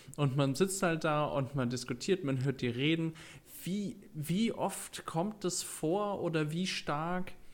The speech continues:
wird man als Parlamentarier von den Reden, vor allen Dingen auch von anderen Parlamentariern, anderer Fraktionen beeinflusst und sagt halt, "Ja gut,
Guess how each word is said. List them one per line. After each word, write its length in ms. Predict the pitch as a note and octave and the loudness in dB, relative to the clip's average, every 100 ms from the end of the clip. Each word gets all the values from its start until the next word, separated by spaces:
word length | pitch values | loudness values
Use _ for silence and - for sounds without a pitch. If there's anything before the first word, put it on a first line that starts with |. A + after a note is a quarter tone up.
| - - | -12 -8
wird 220 | C#3+ E3 F#3+ | 2 2 4
man 300 | F3 F3+ F3+ | 2 2 0
als 500 | - D3 C#3 - - - | 0 0 0 -6 -8 -8
Parlamentarier 840 | D3+ C3+ B2+ B2+ B2 D3+ E3 D#3+ D3 | 0 2 2 2 2 2 4 2 0
von 200 | D3+ D3 | 0 2
den 140 | C#3 | 0
Reden, 720 | C3 C#3 F3 F3 F#3 F#3 F#3 - - | 0 2 4 4 2 0 -2 -8 -6
vor 120 | D#3 | 0
allen 140 | D#3+ E3+ | 4 4
Dingen 160 | E3 | 4
auch 120 | B2+ | 2
von 220 | C#3 C#3+ A#2+ | 0 -2 -2
anderen 340 | C3+ F#3+ G#3 G#3 | 2 2 2 0
Parlamentariern, 800 | G3+ G3 G3 F#3+ F#3+ G3+ G3+ G3 | 0 0 2 0 0 -2 -4 -2
anderer 400 | C3+ F3 F#3 F#3 | 0 0 2 0
Fraktionen 800 | F#3 F3+ - F3 F3 F#3 F3+ - | -2 -8 -8 -4 -2 0 -2 -2
beeinflusst 680 | E3+ D#3 D3 - B2 A#2 - | 0 2 0 -2 -6 -6 -6
und 100 | C3 | -2
sagt 260 | D#3 D3+ | -2 0
halt, 180 | E3 D#3+ D#3+ - - - - | 2 0 -2 -12 -14 -16 -2
"Ja 160 | D#3 E3+ | 2 4
gut, 320 | G#3 A3 - | 4 0 -2